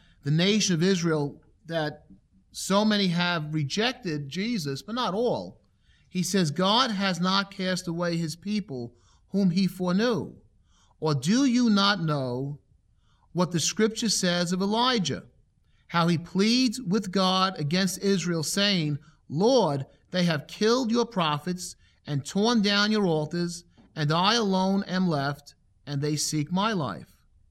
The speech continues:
But what does the divine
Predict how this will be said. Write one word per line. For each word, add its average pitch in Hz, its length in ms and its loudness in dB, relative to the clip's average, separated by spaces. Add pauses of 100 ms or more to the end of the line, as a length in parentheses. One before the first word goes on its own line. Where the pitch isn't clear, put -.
(520)
But 113 80 -8
what 208 380 0
does 196 440 0
the 160 120 -2
divine 185 640 0